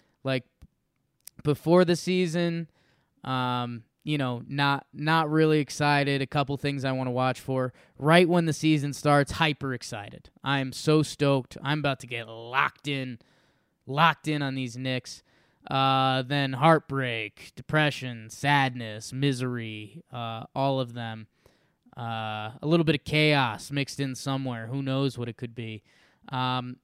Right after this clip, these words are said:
and speaking of a little bit of chaos, and here we are at the trade deadline, hoping to get something. Um, <laughs> this is an emotion I'm familiar with and,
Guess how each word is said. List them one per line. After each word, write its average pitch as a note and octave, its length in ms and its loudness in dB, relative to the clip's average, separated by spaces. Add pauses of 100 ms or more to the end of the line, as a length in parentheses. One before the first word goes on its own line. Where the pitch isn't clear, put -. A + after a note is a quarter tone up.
and C#3+ 180 -4
speaking G#3+ 600 -2
of D#3 400 4
a - 100 -6
little C#3 220 0
bit C3 120 -2
of B2+ 100 -8
chaos, A2+ 560 -8
and C3+ 140 -6
here D#3+ 180 2
we D#3 140 4
are D3+ 100 4
at D3 100 0
the C#3 60 -6
trade C#3 340 -2
deadline, B2+ 480 -4
hoping B2+ 320 -4
to C3+ 80 -4
get B2+ 240 -4
something. A#2+ 520 -8 (460)
Um, G#2+ 420 -8 (380)
<laughs> - 400 -10
this C#3 200 -2
is C#3 120 -2
an C#3 100 -2
emotion C#3 400 -2
I'm B2+ 140 -4
familiar C3 520 -2
with C3 320 -2
and, A#2 280 -10